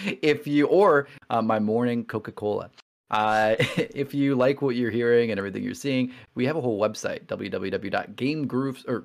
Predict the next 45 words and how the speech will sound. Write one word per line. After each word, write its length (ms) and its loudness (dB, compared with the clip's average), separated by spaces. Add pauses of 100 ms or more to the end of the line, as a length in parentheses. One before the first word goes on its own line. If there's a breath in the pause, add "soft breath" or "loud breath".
(100)
goodnight 480 2
grooves 440 -12 (160)
dot 240 0
com. 360 -10 (400)
Game 160 -6
Grooves 240 -14
is 80 -10
a 20 -6
different 260 -8
thing. 120 -12
We 80 -2
also 180 2
have 80 2
a 80 -8 (100)
podcast 280 -4
called 280 -4
Game 220 -2
Grooves, 240 -4
which 140 -18
is 60 -14
our 120 -8
all-encompassing 680 -8 (220 loud breath)
gaming 340 -4
podcast. 600 -2
Comes 200 -6
out 60 0
on 140 -4
Sundays. 460 0 (260 loud breath)
But 340 2
if 180 -12
you 220 -6
check 240 -10
out 80 2
our 120 0
Patreon 680 -8
and 420 -12
join 220 -6
the 120 -6
three 220 -10
dollar 300 0
tier, 320 -6 (400 loud breath)
uh, 200 -4
then 220 -6
you 280 -6
can 300 -8